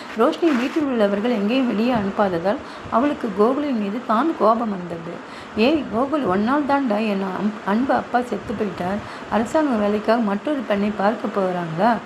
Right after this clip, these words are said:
நல்லா பாருங்க, நல்லா இருங்க" என்று உள்ளுக்குள் புலம்பினாள் ரோஷினி. மாதங்கள் ஓடின. கோகுலை சந்திப்பதற்கு ரோஷினிக்கு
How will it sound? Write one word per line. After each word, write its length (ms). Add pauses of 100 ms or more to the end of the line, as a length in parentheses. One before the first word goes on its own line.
(240)
நல்லா 420
பாருங்க, 340 (100)
நல்லா 280
இருங்க" 400 (300)
என்று 240
உள்ளுக்குள் 540
புலம்பினாள் 560
ரோஷினி. 400 (460)
மாதங்கள் 560
ஓடின. 320 (140)
கோகுலை 300
சந்திப்பதற்கு 720
ரோஷினிக்கு 480